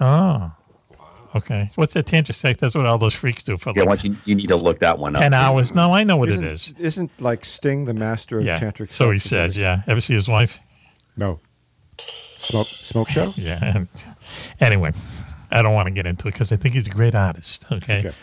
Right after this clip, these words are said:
Speaker 3: all right.
Speaker 1: But, you know, some of these people, I don't know, I shouldn't say it. Yeah, I shouldn't say it. If you're a rock star, you know, I mean, get, get a pair of glasses, if you know what I mean. I'm sure she's a very nice woman.
Speaker 3: Really?
Speaker 1: Yeah. Um,
Speaker 3: Hmm.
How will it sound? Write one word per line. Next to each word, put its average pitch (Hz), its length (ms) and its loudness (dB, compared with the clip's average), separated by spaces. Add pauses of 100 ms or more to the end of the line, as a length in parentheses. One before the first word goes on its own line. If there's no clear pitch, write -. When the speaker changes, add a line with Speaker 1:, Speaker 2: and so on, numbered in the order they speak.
Speaker 3:
all 90 80 -10
right. 87 80 -4
Speaker 1:
But, 160 220 4
you 170 100 4
know, 127 200 4 (720)
some 196 200 4
of 196 80 2
these 170 140 2
people, 160 280 -2
I 160 100 6
don't 101 140 0
know, 90 60 -4
I 104 100 2
shouldn't 107 300 -4
say 90 260 -8
it. 95 120 -10
Yeah, 101 160 0
I 98 60 0
shouldn't - 240 -4
say - 100 -2
it. 156 520 -2
If 147 100 -4
you're 160 140 2
a - 20 0
rock 147 220 4
star, 131 240 2
you 147 140 2
know, 151 80 4
I 147 80 6
mean, 147 140 0
get, 160 160 -4 (120)
get 165 120 -2
a - 20 -2
pair 131 180 -2
of 101 80 -4
glasses, - 500 -14
if 151 140 -12
you 98 60 -12
know 95 80 -16
what - 140 -16
I - 40 -20
mean. 214 80 -20 (140)
I'm 113 60 -2
sure 123 260 -2
she's 113 200 -6
a 107 60 0
very 101 300 0
nice 95 340 -2
woman. 82 300 -14 (100)
Speaker 3:
Really? 123 460 -10 (200)
Speaker 1:
Yeah. 80 160 -10 (560)
Um, 117 440 4 (420)
Speaker 3:
Hmm. 151 120 -12